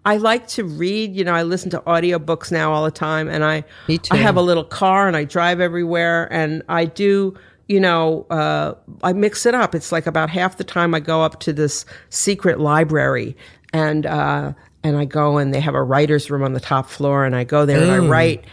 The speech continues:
Speaker 1: and I write. And then the other days I g-, drive through the Holland Tunnel to Jersey City, and I paint, paint, paint, paint, paint all day.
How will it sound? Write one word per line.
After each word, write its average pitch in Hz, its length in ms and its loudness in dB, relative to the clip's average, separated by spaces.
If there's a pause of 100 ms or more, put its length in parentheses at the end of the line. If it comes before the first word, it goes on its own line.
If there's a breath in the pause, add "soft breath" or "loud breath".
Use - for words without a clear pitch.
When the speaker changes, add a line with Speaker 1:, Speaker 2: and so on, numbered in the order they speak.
Speaker 1:
and 135 120 -4
I 135 60 -4
write. 139 400 0 (300 loud breath)
And 165 180 4
then 196 340 2 (500 loud breath)
the 180 200 0
other 196 200 4
days 170 340 2
I 175 120 -2
g-, 156 220 -12 (200)
drive 160 280 0
through 180 180 0
the 170 100 0
Holland 160 320 -2
Tunnel 156 300 0
to 156 120 -6
Jersey 151 380 -2
City, 151 500 -2 (180 loud breath)
and 165 160 2
I 160 100 2
paint, 160 340 -4
paint, 156 260 -2
paint, 147 300 -2
paint, 143 260 -2
paint 131 240 -2
all 127 140 -2
day. 135 380 0